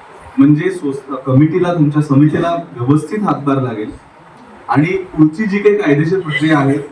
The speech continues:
त्याच्यामध्ये आम्हाला माहिती तुमच्याकडनं भरपूर लागणार आहे.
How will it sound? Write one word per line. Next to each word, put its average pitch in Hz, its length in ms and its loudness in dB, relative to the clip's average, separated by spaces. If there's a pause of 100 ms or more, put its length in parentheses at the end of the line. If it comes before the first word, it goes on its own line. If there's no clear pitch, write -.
(320)
त्याच्यामध्ये 170 480 -2
आम्हाला 156 320 0 (120)
माहिती 135 600 2
तुमच्याकडनं 156 580 2
भरपूर 127 380 0
लागणार 123 400 -2
आहे. 127 80 -6